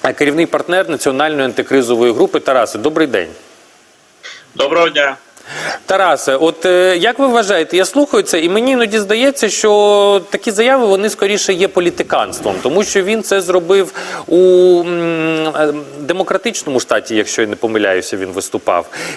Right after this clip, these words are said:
Speaker 1: І це скоріше для того, аби привабити до себе більше аудиторії. Мені так здалося.
Speaker 2: Яке саме заява?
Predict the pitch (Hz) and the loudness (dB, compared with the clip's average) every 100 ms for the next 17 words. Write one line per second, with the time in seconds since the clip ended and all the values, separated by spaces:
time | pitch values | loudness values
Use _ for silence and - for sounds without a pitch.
0 | 127 156 180 180 - 202 202 202 196 196 | -2 2 2 2 0 -2 0 0 0 0
1 | 180 170 175 196 214 180 190 165 151 190 | -2 -2 0 0 2 2 2 0 2 0
2 | 190 180 170 190 175 160 165 147 151 - | 2 0 2 0 0 -2 0 0 0 0
3 | 175 156 135 170 160 165 156 147 151 156 | 0 0 0 0 0 2 2 2 0 2
4 | 190 123 113 196 254 151 110 90 104 90 | 2 2 0 0 0 -2 -4 -2 0 0
5 | 78 - 87 - - _ _ _ _ _ | -4 -8 -16 -20 -20 _ _ _ _ _
6 | _ _ _ _ _ _ _ _ _ 110 | _ _ _ _ _ _ _ _ _ -2
7 | 135 139 147 - 127 113 107 107 104 95 | 0 0 -2 0 0 0 -2 2 2 2
8 | 95 | -2